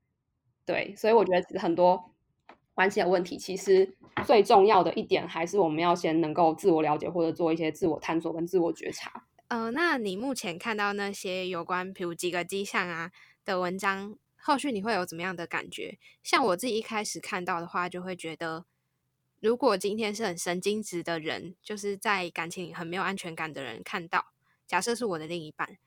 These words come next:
Speaker 2: 他开始就会觉得，诶，你一定是怎么样怎么样。比如说，对方有出轨迹象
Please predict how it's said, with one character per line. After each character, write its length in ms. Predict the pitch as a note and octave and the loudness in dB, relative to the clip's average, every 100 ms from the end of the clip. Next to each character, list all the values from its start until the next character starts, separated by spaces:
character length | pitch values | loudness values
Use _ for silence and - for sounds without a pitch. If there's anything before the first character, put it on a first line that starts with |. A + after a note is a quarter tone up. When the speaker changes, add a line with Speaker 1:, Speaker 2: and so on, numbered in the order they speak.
| _ _ _ _ | _ _ _ _
Speaker 2:
他 280 | - A3+ A3+ | -4 -2 -2
开 200 | A3+ A3+ | -2 -6
始 80 | G3 | -6
就 160 | E3+ F#3 | -6 -6
会 240 | F#3 F3 | -6 -8
觉 200 | - D#3+ | -8 -8
得， 280 | D#3+ D3+ D#3+ _ _ _ _ _ | -6 -10 -12 _ _ _ _ _
诶， 120 | F#3+ | -8
你 100 | F#3 | -6
一 160 | D3+ F3+ | -6 -4
定 180 | G3 | -6
是 240 | F#3+ G3+ F3 | -6 -8 -8
怎 160 | - | -8
么 80 | E3 | -6
样 180 | F3 F3 | -4 -6
怎 80 | - | -8
么 100 | E2 | -10
样。 180 | B2+ - _ | -12 -14 _
比 80 | - | -2
如 120 | G3 | -2
说， 320 | G3+ G#3+ A3 - _ _ _ _ _ | -2 -4 -4 -8 _ _ _ _ _
对 200 | - A#3+ | -2 0
方 440 | G#3 G3+ G3 G3+ G3 | 0 -2 -2 -6 -4
有 180 | F3+ E3 | -4 -4
出 240 | - G#3 | -4 -4
轨 160 | G#3 E3+ | -2 -4
迹 300 | - G3 G3+ | -4 -4 -4
象 380 | - G#3 E3+ | 0 0 0